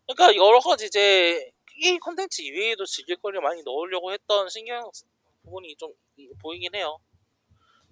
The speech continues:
그 씨피 포스 시스템과 비슷한 거 있잖아요.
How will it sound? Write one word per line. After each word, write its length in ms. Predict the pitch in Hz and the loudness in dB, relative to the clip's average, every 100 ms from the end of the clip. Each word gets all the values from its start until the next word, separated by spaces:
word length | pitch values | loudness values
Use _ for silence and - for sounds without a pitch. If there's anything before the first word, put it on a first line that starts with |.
| _ | _
그 580 | 160 151 285 - 269 - | -10 -8 -6 -6 -6 -8
씨피 340 | - 403 - 403 | -6 -6 -4 -6
포스 200 | 381 - - | -6 -6 -6
시스템과 380 | - - 277 - - | -8 -8 -12 -12 -12
비슷한 260 | - 185 | -8 -8
거 80 | 156 | -10
있잖아요. 360 | - 127 117 | -12 -8 -6